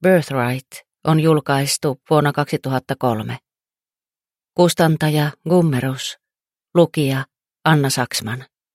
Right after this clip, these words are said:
Tämä kirja on omistettu rakkaalle Keilalleni, elämäni uudelle valolle.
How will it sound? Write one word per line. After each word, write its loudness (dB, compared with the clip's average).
Tämä 6
kirja 4
on 4
omistettu 2
rakkaalle -2
Keilalleni, -2
elämäni 2
uudelle -2
valolle. -8